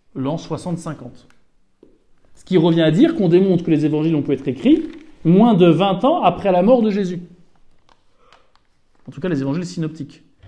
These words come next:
Moins de vingt ans, c'est rien. C'est rien, c'est-à-dire que, euh, à vingt ans, la même personne qui a vu, euh, peut tout à fait se souvenir de ce qu'elle va écrire. Et même, elle peut l'écrire avec plus de, d'objectivité, parce qu'il y a justement du temps qui s'est passé, l'émotion qui est retombée,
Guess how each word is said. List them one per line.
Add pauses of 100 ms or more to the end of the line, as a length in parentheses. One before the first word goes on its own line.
(260)
Moins
de
vingt
ans,
c'est
rien. (2000)
C'est
rien,
c'est-à-dire
que, (320)
euh, (160)
à
vingt
ans,
la
même
personne
qui
a
vu, (180)
euh,
peut
tout
à
fait
se
souvenir (340)
de
ce
qu'elle
va
écrire. (1400)
Et
même,
elle
peut
l'écrire
avec
plus
de, (240)
d'objectivité,
parce
qu'il
y
a
justement
du
temps
qui
s'est
passé,
l'émotion
qui
est
retombée,